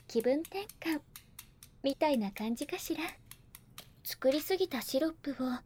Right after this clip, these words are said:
どうにかできないか考えてたのよ。そしたら、そうね、こういうのも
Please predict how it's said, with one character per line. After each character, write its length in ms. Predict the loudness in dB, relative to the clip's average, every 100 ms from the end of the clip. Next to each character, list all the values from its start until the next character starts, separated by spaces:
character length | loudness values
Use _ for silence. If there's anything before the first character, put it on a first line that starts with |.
| -16 -20 -20 -20 -20 0
ど 140 | 6 6
う 60 |
に 140 | 6 0
か 160 | -6
で 140 | -6 -4
き 120 | 0
な 140 | 2
い 80 | 2
か 360 | 0 -4 -2 -4 -8 -2
考 180 | 0 2
え 120 | 2 2
て 120 | 0
た 140 | 0
の 80 | -2
よ。 160 | -2 -2 -2 -6 -14 -20 -20 -20 -20 -20 -20 -20 -20 -20 -20 -20 -20 -20 -20 -20 -20 -20
そ 200 | -4 -2
し 160 | -2 2
た 120 | 2
ら、 60 | 4 2 2 0 -4 -20 -20 -20 -20 -20 -20 -20 -20
そ 180 | -10 -4
う 20 | -4 -2
ね、 340 | 0 -2 -2 -12 -20 -20 -20 -20 -20 -20 -20 -20 -12 2
こ 120 | 4
う 60 | 4
い 200 | 4 2
う 20 |
の 160 | 2
も 80 | -2